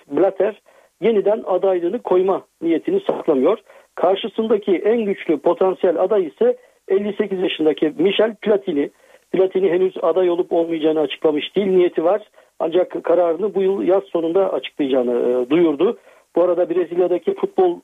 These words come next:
şöleni öncesinde on on bir Haziran tarihlerinde São Paulo kentinde fifa kongresi var. Bunu da hatırlatalım. Orada da bu son yolsuzluk iddialarının yoğun biçimde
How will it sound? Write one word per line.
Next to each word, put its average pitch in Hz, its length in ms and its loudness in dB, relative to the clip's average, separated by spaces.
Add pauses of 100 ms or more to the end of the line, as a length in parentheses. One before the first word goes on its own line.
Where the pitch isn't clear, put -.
(160)
şöleni 165 320 0
öncesinde 156 580 0
on 180 260 0
on 185 220 0
bir 165 100 -2
Haziran 156 400 0
tarihlerinde 143 720 0 (460)
São 170 260 2
Paulo 170 380 -2
kentinde 151 640 -2 (120)
fifa 180 300 0
kongresi 131 480 -2
var. 139 180 2
Bunu 175 140 0
da 147 160 0
hatırlatalım. 131 600 0 (340)
Orada 175 360 2
da 185 120 0
bu 170 100 -8
son 196 200 0
yolsuzluk 170 500 -4
iddialarının 151 600 0
yoğun 175 320 0
biçimde 147 440 0